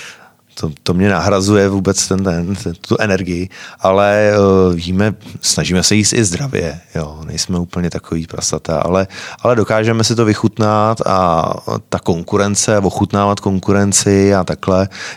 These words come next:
Já když vlezu někam do jinýho řeznictví mimo Prahu třeba, tak jsem prostě taky nadšenej. Vezmu si tohle a tohle a tuhle klobásu a tak. Takže, mm,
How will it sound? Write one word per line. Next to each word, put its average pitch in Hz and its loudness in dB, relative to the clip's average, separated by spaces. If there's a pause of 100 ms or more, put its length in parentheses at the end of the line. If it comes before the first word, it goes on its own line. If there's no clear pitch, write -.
Já 85 0
když 95 2
vlezu 92 2
někam 98 0
do 98 4
jinýho 95 2
řeznictví 92 -2
mimo 90 2
Prahu 92 -4
třeba, 90 -2 (380)
tak - -8
jsem 92 0
prostě 90 -2
taky 104 0
nadšenej. 95 0 (140)
Vezmu 82 -4
si 101 -2
tohle 92 -2
a 90 0
tohle - -4
a 82 -2
tuhle 87 -2
klobásu 95 -2
a 82 -10
tak. 78 -12 (280)
Takže, 87 0 (720)
mm, - -18